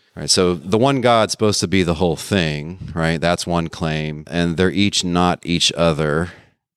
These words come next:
So that's three more claims. And the each is God, so that's three more.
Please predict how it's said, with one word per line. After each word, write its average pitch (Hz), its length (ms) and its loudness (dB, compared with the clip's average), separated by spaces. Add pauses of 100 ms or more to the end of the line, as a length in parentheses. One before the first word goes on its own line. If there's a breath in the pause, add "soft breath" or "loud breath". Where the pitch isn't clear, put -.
(160)
So 80 260 -6
that's 82 380 0
three 87 220 -2
more 80 220 -4
claims. 76 560 -6
And 82 140 -2
the 82 60 -4
each 95 240 0
is 92 420 0
God, 78 640 2
so - 140 -6
that's 73 120 -4
three 85 120 -2
more. 78 220 -4